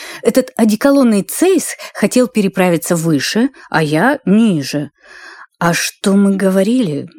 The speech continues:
забыл". "Пропустите это место", —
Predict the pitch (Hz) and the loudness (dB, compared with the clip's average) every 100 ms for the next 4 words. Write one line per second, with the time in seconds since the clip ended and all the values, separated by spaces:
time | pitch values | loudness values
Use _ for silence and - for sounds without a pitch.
0 | - 170 139 170 143 170 208 _ _ _ | -12 -8 -2 -2 -2 -8 -10 _ _ _
1 | _ _ _ _ _ _ _ - 330 - | _ _ _ _ _ _ _ -4 -4 -4
2 | 302 - 220 - 147 175 180 147 - - | -8 -4 -4 0 0 2 2 0 -4 -18